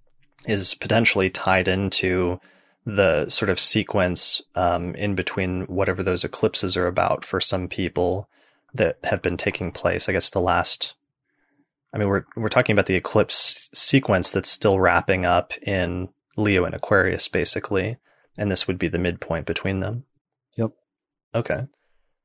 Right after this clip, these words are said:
Speaker 1: So that might be important then for some people in terms of being able to contextualize some of the events that take place at this time within the broader context of, like, what's been going on over the past year or two,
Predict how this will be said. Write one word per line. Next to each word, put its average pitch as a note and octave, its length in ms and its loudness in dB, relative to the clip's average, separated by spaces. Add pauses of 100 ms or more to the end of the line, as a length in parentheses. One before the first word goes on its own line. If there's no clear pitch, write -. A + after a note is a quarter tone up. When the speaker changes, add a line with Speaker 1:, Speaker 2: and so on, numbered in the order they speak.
(320)
Speaker 1:
So F#2 440 4
that A2 180 4
might A#2 160 2
be G#2 80 4
important F#2 480 0
then F#2 280 2
for - 140 -8
some G2+ 220 0
people F#2+ 340 -2
in F2+ 120 0
terms F2+ 340 -2
of F2+ 240 -2
being F#2 160 -2
able F2+ 160 -2
to F#2 80 -2
contextualize F2+ 1120 2
some - 160 0
of F#2 60 -4
the F2+ 80 2
events F2+ 300 0
that - 120 -4
take - 180 -2
place - 280 0
at - 80 -8
this F#2 160 0
time F2+ 320 -2
within F2+ 240 -4
the F2 80 -4
broader F2 320 2
context - 560 -2
of, - 80 -4
like, - 180 -4
what's F#2+ 140 -4
been F#2 160 -6
going F2+ 280 -2
on F#2 200 0
over F2+ 160 -4
the - 100 -12
past - 400 -2
year G2 260 2
or F2+ 60 0
two, F2+ 460 -2